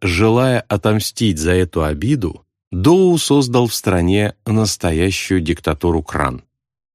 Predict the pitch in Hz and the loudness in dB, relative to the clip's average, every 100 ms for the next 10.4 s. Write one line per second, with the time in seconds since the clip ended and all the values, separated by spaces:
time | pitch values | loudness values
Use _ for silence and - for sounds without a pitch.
0 | - 71 71 69 90 - 123 113 92 95 | -8 -2 0 2 0 2 0 0 0 2
1 | 90 92 98 101 - 98 98 90 90 - | 2 0 0 0 -2 -2 0 0 -2 -4
2 | 98 90 73 82 - 76 - 107 107 - | -2 0 0 -2 -4 -4 -2 0 0 -6
3 | _ _ - 90 98 92 82 147 - - | _ _ -2 2 2 2 2 2 0 -2
4 | 139 131 120 - 85 - - 104 104 - | 0 0 0 -2 -2 -2 -4 -2 -2 -4
5 | - 80 85 82 78 73 69 - - - | -12 -4 -2 -2 -2 -2 -4 -8 -14 -20
6 | _ _ _ _ _ _ - 185 175 156 | _ _ _ _ _ _ 0 2 2 2
7 | 143 - 123 117 - 101 - 143 135 123 | 2 0 -2 -4 -4 -4 0 2 2 0
8 | - 107 98 85 82 76 73 135 151 - | -2 -2 -2 0 0 0 0 2 0 0
9 | 113 135 123 85 92 85 76 92 90 87 | 0 0 0 0 2 2 0 0 2 2
10 | 85 78 71 | 0 0 -4